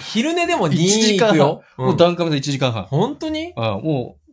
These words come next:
Speaker 2: ほんと十二時寝て、
Speaker 1: うん。
Speaker 2: 一時半に起きますから。
Speaker 1: <laughs> すごい。その武井壮さんみたいな人いるの？<laughs> すごいな。本当に？すごい。
Speaker 2: 素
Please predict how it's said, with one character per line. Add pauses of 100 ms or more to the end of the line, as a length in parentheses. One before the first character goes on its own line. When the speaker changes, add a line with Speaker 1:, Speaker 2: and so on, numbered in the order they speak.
(120)
Speaker 2:
ほ
ん
と
十
二
時
寝
て、
Speaker 1:
う
ん。
Speaker 2:
一
時
半
に
起
き
ま
す
か (160)
ら。
Speaker 1:
<laughs>
す
ご
い。 (460)
そ
の
武
井
壮
さ
ん
み
た
い
な
人
い
る (120)
の？
<laughs>
す
ご
い
な。 (1080)
本
当
に？ (300)
す
ご
い。
Speaker 2:
素